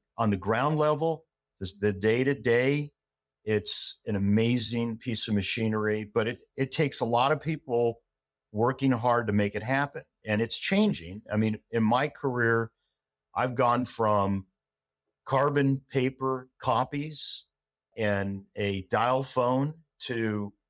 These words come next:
everything is, is on the internet, to computers, the way in which you can dictate and,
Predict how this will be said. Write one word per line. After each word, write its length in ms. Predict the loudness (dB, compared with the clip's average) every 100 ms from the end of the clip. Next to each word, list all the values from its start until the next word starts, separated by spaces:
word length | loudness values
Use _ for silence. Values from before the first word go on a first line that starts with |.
| _ _ _ -4
everything 460 | -2 -2 -2 -4
is, 360 | -2 -2 -4 -8 -6
is 800 | -2 0 0 -4 -4 -4 -8 -14 _ _ _ -2
on 380 | 0 2 -2 -4 _ -8
the 120 | -2
internet, 560 | 0 2 2 2 -2 -18
to 120 | -20
computers, 1080 | -18 -16 -8 -2 2 2 0 -4 -6 -6 -10 -10
the 100 | -4
way 180 | 0 0
in 140 | -2
which 320 | -4 -4 -8
you 180 | -10 -16 _
can 120 | -6
dictate 580 | -4 -4 -2 -2 -2 -6
and, 200 | -12